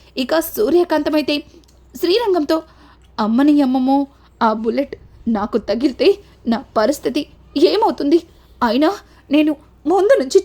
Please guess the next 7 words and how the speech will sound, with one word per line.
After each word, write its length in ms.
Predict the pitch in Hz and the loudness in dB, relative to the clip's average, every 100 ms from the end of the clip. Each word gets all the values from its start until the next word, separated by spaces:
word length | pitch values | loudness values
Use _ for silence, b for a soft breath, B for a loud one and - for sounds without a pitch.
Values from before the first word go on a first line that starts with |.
| - | 0
చెప్తానే 380 | 277 - 381 339 | -4 0 0 0
ఉన్నాను, 320 | 311 330 320 b b - | 0 0 -2 b b -12
వాడు, 320 | 214 214 320 359 b _ | -8 0 0 0 b _
వాడు 240 | 403 480 269 | 2 2 0
నన్ను 220 | 233 302 | -4 -4
చంపడానికి 540 | - 302 320 294 359 | -4 -4 -4 -2 -2
వచ్చాడని. 580 | 269 311 233 320 302 320 | 0 0 0 -2 -2 -6